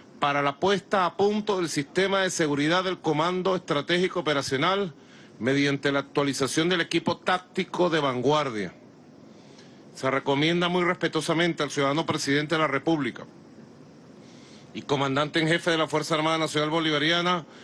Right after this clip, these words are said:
lo siguiente. Considerar la asignación de novecientos ochenta mil euros o su equivalente en divisas convertibles para la puesta a punto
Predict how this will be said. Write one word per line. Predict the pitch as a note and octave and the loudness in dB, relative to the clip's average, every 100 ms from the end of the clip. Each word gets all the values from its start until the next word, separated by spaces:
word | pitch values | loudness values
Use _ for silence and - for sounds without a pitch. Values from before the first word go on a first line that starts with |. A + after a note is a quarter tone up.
| - | -6
lo | A#2 C#3+ | 0 0
siguiente. | - C3 D3 D3+ - - - - - - - | 0 0 2 0 -4 -16 -18 -20 -20 -20 -6
Considerar | - D3 C#3 C#3+ C3+ D#3 | -2 0 0 2 2 2
la | D#3+ | 2
asignación | E3+ E3+ D#3+ D#3 C#3+ E3 D3+ A2 - - - | 0 0 0 0 0 0 0 -4 -10 -20 -12
de | - C3 | -2 0
novecientos | C3+ C3+ B2 D#3 E3 E3 | 2 0 0 0 0 2
ochenta | F3 E3+ D#3+ C#3+ C3+ C#3 | 0 0 0 0 0 0
mil | D3+ E3 - - | 2 0 -4 -4
euros | E3+ F#3 F#3+ F#3+ F#3+ - - - - | 0 4 4 2 -2 -8 -20 -14 -4
o | C3+ | -4
su | - C#3 | 0 -2
equivalente | C#3 - C3+ B2+ C#3 E3 F3 | -2 -2 0 0 0 0 0
en | F3 | 0
divisas | D#3 C#3+ F3 E3+ E3+ | 2 2 0 -2 -4
convertibles | - F#3 F#3 E3 G3+ G3+ G3 G#3 F#3+ - - - | 0 2 0 0 0 2 2 0 -2 -12 -20 -6
para | C#3 C#3+ | -2 0
la | C#3 | 0
puesta | - E3+ - | 0 -2 0
a | F3 | -2
punto | - F#3 F#3+ - G3 F#3+ | 2 2 2 0 0 -2